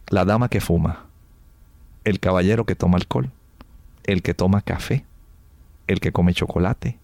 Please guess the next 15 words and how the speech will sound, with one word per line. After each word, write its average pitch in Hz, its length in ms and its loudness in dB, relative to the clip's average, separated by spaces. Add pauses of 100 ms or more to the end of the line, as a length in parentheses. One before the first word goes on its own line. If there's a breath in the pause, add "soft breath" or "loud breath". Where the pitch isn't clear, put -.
(480 loud breath)
la 104 180 2
persona 131 520 2
que 110 140 -2
se 98 100 -2
acuesta 117 380 -2
tarde 117 400 0
repetitivamente. 95 1200 2
Todo 147 240 4
esto 151 180 0
tiene 135 180 2
una 147 60 4
influencia 135 500 2
en 117 60 2
los 107 120 0
genes. 143 440 0